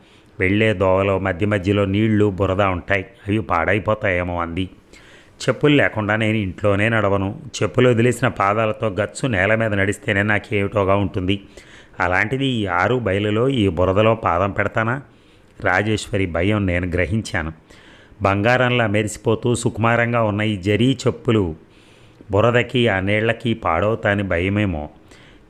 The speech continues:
ఇవి పోతే ఇంకొకటి కొనుక్కుంటాను, అంతేగాని కాళ్ళకి అవి లేకుండా నడవడమే.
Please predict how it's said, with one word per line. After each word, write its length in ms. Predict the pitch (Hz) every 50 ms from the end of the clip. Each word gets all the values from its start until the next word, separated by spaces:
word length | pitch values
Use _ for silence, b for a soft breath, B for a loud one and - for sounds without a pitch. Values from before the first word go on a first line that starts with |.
| _ - - - - -
ఇవి 240 | 143 131 123 139 127
పోతే 680 | - - 110 123 - - 156 127 98 90 87 92 - - - - - - - - - - - - - - -
ఇంకొకటి 580 | 135 131 123 - 123 - 110 104 - 120 113 104
కొనుక్కుంటాను, 840 | - - 117 113 117 113 - - 117 101 - 101 98 87 80 80 - - - - -
అంతేగాని 580 | 95 90 - 113 92 90 87 87 98 120 131 - - - - - _ -
కాళ్ళకి 440 | 95 90 90 101 110 120 120 - 120
అవి 200 | 95 82 90 90
లేకుండా 500 | 92 90 92 - - 113 107 98 104 104
నడవడమే. 580 | 95 90 95 95 98 95 104 120 139 151 135